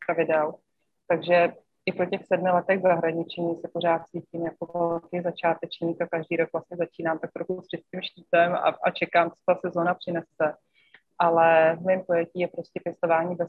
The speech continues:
chemie o tom, že nekupuju žádný chemický, ultrachemický,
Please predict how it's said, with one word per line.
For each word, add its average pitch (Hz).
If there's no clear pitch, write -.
chemie 165
o 160
tom, 165
že 170
nekupuju 180
žádný 170
chemický, 190
ultrachemický, 175